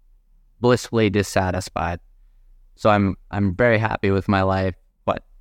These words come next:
I, I'm very, I'm happy with where I'm at in life, right? I wanna be, I wanna be at that next level, on the level after that. And it's hard sometimes to enjoy the moment, but,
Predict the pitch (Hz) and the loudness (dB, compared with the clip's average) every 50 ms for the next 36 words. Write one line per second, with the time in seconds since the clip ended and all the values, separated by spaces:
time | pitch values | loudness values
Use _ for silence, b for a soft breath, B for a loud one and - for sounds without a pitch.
0 | - _ _ _ - _ _ _ _ _ _ - - - 92 - - - 107 107 | -20 _ _ _ -20 _ _ _ _ _ _ -20 -18 -16 -16 -14 -4 -2 -2 0
1 | 98 104 107 104 101 - 107 107 101 113 - 104 95 - - 98 95 95 90 - | 0 0 -2 -2 -2 -2 -2 -2 -2 -2 -2 -2 -2 -2 -2 -2 -2 -2 -4 -2
2 | 104 98 95 92 92 104 131 131 110 98 107 90 98 95 - 71 80 87 - - | -2 0 0 0 2 2 2 0 0 -2 -4 -4 -4 -4 -4 -6 -8 -10 -10 -8
3 | - - 98 101 - - 98 98 98 101 98 95 90 92 101 98 95 95 90 - | -6 -6 -6 -6 -4 -4 -2 0 2 2 2 0 0 0 0 0 0 -2 -4 -6
4 | - _ _ _ _ - - 95 98 98 95 98 113 120 113 - - - 90 92 | -10 _ _ _ _ -10 -6 -4 -2 -2 0 2 2 2 2 2 -2 -4 -2 -2
5 | 90 92 - - - 95 87 87 87 87 90 90 92 92 92 95 95 92 92 92 | -2 -4 -4 -6 -4 -4 -2 -2 -2 -4 -2 0 -2 -2 -2 -2 -4 -4 -6 -6
6 | 90 90 92 - - 98 90 92 87 87 - - _ _ - - - _ _ _ | -6 -6 -8 -8 -8 -10 -8 -8 -8 -8 -10 -14 _ _ -20 -20 -20 _ _ _
7 | _ _ _ _ _ - 107 104 101 - - - 120 110 - - 107 101 110 101 | _ _ _ _ _ -4 -2 0 0 2 2 2 2 4 2 0 0 0 0 0
8 | 98 - - 101 98 98 120 135 143 131 117 113 110 107 107 110 113 107 87 104 | 0 -2 -2 0 0 2 2 2 2 2 2 2 2 2 2 0 0 -2 -2 -4
9 | 95 | -4